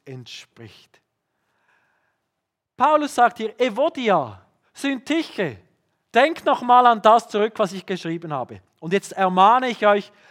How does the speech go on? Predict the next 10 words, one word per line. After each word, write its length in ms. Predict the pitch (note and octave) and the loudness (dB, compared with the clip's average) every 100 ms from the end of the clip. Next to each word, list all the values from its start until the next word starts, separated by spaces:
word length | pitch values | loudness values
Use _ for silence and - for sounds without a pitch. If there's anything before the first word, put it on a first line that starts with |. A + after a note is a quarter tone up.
| _ | _
dass 240 | D3+ - | -14 -8
ihr 260 | F#3 E3 D#3+ | -4 -2 0
wirklich 480 | G3+ A3+ - G#3 | 0 0 -4 -14
so 240 | - F#3 G3 | -6 -2 -2
gesinnt 420 | F#3+ - D#3 D#3+ | -4 -8 -12 -12
seid.“ 380 | - G#2 - _ _ _ _ _ _ _ _ _ _ _ _ _ _ _ _ _ _ _ _ _ _ _ _ | -16 -16 -20 _ _ _ _ _ _ _ _ _ _ _ _ _ _ _ _ _ _ _ _ _ _ _ _
Wie 180 | E3 D#3+ | -10 0
war 220 | F#3+ B3+ | 0 0
Christus 500 | - B3+ - C4+ - | -6 -8 -12 -16 -8
gesinnt? 560 | F#3+ - G#3 D4+ _ | -8 -6 -10 -12 _